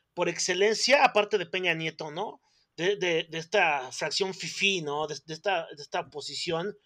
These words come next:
que no permite que no haya ningún tipo de, eh, digamos, comentario, no positivo, pero no todo está mal, o sea, sí hay cosas muy criticables, pero toda esta posición que se la pasa diciendo que estamos,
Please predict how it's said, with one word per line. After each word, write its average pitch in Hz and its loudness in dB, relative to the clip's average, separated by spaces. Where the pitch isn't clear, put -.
que 151 -2
no 165 -4
permite 202 4
que 165 -8
no 165 -2
haya 190 2
ningún 175 -8
tipo 185 -4
de, 180 0
eh, 151 -8
digamos, 165 -6
comentario, 170 0
no 247 0
positivo, 247 -2
pero 190 2
no 277 -2
todo 320 -2
está 233 0
mal, 185 2
o 151 -16
sea, 160 -8
sí - 0
hay 214 4
cosas 226 -2
muy 185 -6
criticables, 185 -4
pero - 0
toda 294 4
esta - 2
posición 208 0
que 233 -8
se - -6
la 165 -6
pasa 220 -2
diciendo 196 -4
que - -16
estamos, 220 -6